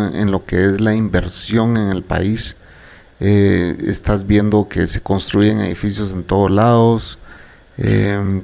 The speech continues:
que se mueve mucho pisto en centros comerciales, que cada vez ve-, ves más mujeres con tetas y nalgas postizas, mucho colombiano, mucha venezolana, eh,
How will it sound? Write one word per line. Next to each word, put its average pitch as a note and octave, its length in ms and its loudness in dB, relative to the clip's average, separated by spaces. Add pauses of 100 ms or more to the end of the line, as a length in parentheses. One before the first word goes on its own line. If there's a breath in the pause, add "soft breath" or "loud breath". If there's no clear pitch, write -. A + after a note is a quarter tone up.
que F#2 180 0
se G2 140 -4
mueve G2 240 2
mucho G2+ 320 -2
pisto G2+ 420 0
en F#2+ 80 -4
centros F#2+ 360 -4
comerciales, A2+ 1120 0 (520 loud breath)
que G2 280 2
cada F#2+ 260 2
vez G2+ 220 4
ve-, F#2 180 2
ves G2+ 240 2
más G2 200 0
mujeres G2+ 640 0
con F#2+ 420 -2
tetas G2+ 560 -2
y F#2+ 140 -2
nalgas F#2+ 400 -2
postizas, A2+ 800 0
mucho G2+ 260 -4
colombiano, G#2 680 0
mucha G2+ 360 0
venezolana, G2+ 920 0 (680 loud breath)
eh, F#2+ 640 2